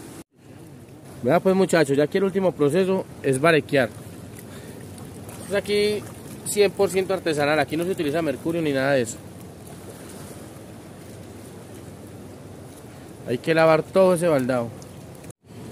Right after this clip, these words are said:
Vea pues, ahí está la pinta de la primer bateadita. Oiga, está bueno, está bien cargado.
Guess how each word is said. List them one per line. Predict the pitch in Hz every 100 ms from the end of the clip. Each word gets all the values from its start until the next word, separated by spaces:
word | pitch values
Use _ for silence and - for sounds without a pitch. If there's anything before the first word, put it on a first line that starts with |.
| - -
Vea | 120 139
pues, | 147 123
ahí | 139
está | 165 180
la | 175 165
pinta | 180 170 170 175 - - - - -
de | 139 139
la | 135
primer | 135 139 160 175
bateadita. | 175 147 135 131 110 104 - - - - - -
Oiga, | 127
está | 117 - 156
bueno, | 170 165 139
está | 139
bien | 156 160
cargado. | 147 131 135